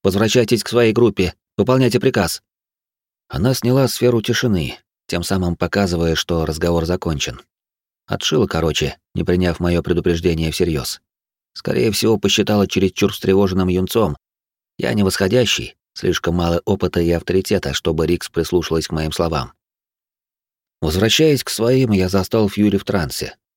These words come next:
Она с помощью рунной птицы как раз осматривала с воздуха окрестности. Таких рун-разведчиков у нас было несколько,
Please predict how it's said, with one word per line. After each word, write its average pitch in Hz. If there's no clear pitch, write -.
Она 101
с -
помощью 85
рунной 92
птицы -
как -
раз 110
осматривала 98
с -
воздуха 95
окрестности. 85
Таких 104
рун-разведчиков 101
у -
нас 98
было 101
несколько, 101